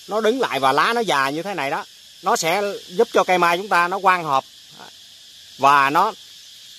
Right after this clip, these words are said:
lấy lại cái năng lượng. Nhưng nó phải có thời gian nha anh chị,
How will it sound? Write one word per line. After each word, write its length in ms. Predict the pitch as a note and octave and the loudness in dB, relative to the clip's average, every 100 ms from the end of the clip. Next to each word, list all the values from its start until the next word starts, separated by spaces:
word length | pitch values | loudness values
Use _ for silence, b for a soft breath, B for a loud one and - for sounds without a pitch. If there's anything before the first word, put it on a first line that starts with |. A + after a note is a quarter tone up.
| - - | -20 -2
lấy 220 | F3+ B3 | 0 2
lại 280 | G#3+ B2+ C#3+ | 0 -4 -10
cái 120 | G3+ | -6
năng 200 | F#3+ F3+ | -6 -4
lượng. 220 | C#3 C#3 - - - - - - D#3 | -6 -6 -14 -20 -20 -20 -20 -20 -6
Nhưng 300 | F3+ G#3 G3+ | -4 -2 0
nó 120 | G#3+ | 0
phải 180 | D3+ E3+ | 0 0
có 160 | G3 | 0
thời 200 | G3 D3+ | 0 -2
gian 220 | D#3 E3 | 0 0
nha 60 | F3 | -2
anh 80 | E3+ | -4
chị, 160 | C3 | -8